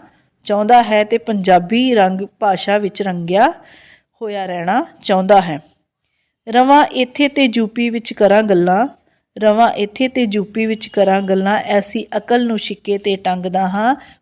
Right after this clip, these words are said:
ਮੈਂ ਪੰਜਾਬੀ, ਪੰਜਾਬੀ ਦਾ ਸ਼ਰਫ ਸੇਵਕ, ਸਦਾ ਖੈਰ ਪੰਜਾਬ ਦੀ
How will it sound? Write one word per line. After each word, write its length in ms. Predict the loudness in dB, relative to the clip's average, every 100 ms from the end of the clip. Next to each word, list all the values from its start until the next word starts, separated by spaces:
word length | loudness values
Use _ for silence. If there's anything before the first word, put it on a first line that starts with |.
| -6
ਮੈਂ 160 | -2 0
ਪੰਜਾਬੀ, 760 | 0 0 4 2 2 0 -2 -6 -16 _ _ _
ਪੰਜਾਬੀ 540 | -6 -2 0 0 0 0
ਦਾ 220 | 2 2
ਸ਼ਰਫ 320 | 0 -2 -4
ਸੇਵਕ, 580 | -8 0 2 2 -2 -10 -10 _ _ _
ਸਦਾ 340 | -6 -2 0 0
ਖੈਰ 400 | 0 2 2 0
ਪੰਜਾਬ 580 | -4 -2 2 2 0
ਦੀ 360 | -2 -2 -2